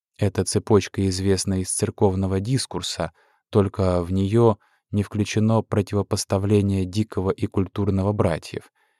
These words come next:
И хотя она оставалась за кадром,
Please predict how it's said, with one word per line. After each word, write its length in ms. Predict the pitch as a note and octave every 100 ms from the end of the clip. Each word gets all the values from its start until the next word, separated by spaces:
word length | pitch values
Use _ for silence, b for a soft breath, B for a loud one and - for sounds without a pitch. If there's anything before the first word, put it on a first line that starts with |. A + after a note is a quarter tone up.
| _ -
И 100 | F#2+
хотя 440 | - F#2+ G#2 F#2
она 260 | F2 F2+ D#2+
оставалась 640 | D#2+ - F2+ F2+ E2+ D#2+
за 180 | E2 F2
кадром, 480 | - E3+ A2+ E2+